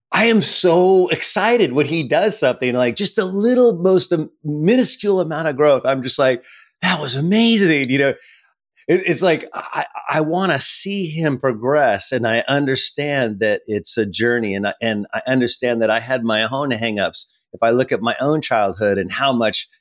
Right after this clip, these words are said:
even more advanced he is, he has different roadblocks, but his dad is excited.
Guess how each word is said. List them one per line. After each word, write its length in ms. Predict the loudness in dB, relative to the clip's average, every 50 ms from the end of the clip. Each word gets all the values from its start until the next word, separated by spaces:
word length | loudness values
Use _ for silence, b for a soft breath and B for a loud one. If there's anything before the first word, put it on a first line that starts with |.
| _ _ -4
even 240 | -2 -2 0 0 0
more 200 | 2 2 2 2
advanced 500 | 0 0 0 -2 0 0 -2 -2 -4 -2
he 200 | -2 -2 0 2
is, 200 | 2 0 0 0
he 80 | 0 -2
has 140 | -2 -2
different 440 | -2 -2 -2 -2 0 -2 -4 -4 -4 -2
roadblocks, 640 | -2 0 0 0 0 0 0 0 0 -2 -4 -4 -2
but 180 | -2 -2 -2 -2 b b b b b b b b
his 300 | -2 0 0 2 0 -2
dad 340 | -2 -4 -2 0 -2 -2 -2
is 200 | -2 -2 -2 -2 -2
excited. 1080 | -6 -6 -6 -6 -6 -4 -4 -4 -4 -4 -4 -4 -4 -2 2 2 4 4 2 0 B